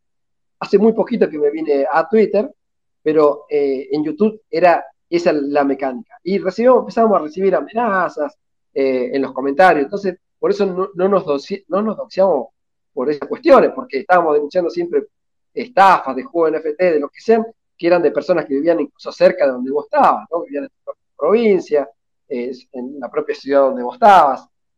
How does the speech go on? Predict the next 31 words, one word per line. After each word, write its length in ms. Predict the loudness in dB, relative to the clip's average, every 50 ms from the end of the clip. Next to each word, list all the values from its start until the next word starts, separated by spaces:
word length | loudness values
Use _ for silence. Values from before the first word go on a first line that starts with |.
| _ _ _
y, 540 | -10 -10 -6 -4 -4 -4 -4 -4 -6 -8 -12 -16 -20 _ _ _ _ _ _ _ _ _ _ _ _ _ _ _ _ _ _ _ _ _
y 400 | _ -6 -6 -4 -4 -2 2 4
era 160 | 6 6 6 6
fácil 300 | 6 2 2 2 2 2
de 240 | 2 2 0 -4 _ _ _
apretarte, 600 | -2 -2 -2 0 0 -2 2 4 4 4 4 0
como 180 | -6 -10 -12 -10 -6
llaman 240 | -6 -6 -4 -6 -8
acá. 380 | -12 -16 _ -20 -20 -20 -20 _ _
Entonces, 280 | -10 -8 -6 -6 -6 -4
por 140 | -2 -4
eso 260 | -4 -2 -2 -4 -4 -2
uno 200 | -2 -2 -2 -2
no 80 | -4
se 120 | -4 -2 -2
ha 100 | 0 0
doxeado 540 | 0 -2 2 4 6 6 6 4 2 -2 -6 -14 -20 _ _ _ _ _
en 120 | -8 -6 -4
ese 140 | -4 -4 -4
sentido, 460 | -4 -6 -4 -4 -4 -2 0 2 2
y 60 | 2
bueno, 220 | 0 0 -2 -4
ya 140 | -4 -2 0
después 260 | 0 0 -2 -6 _ _
quedó 300 | _ -2 0 2 2 2
ahí 160 | 2 2 0
el 140 | 0 -2 -2
logo, 400 | -4 -2 -2 -2 -2 -4 -6 -14 _ _ _ _ _ _ _ _ _ _
y, 480 | -8 -6 -6 -6 -6 -8 -8 -10 -14
y 40 | -16
seguimos. 460 | -10 -8 -6 -6 -6 -6 -8 -10 -14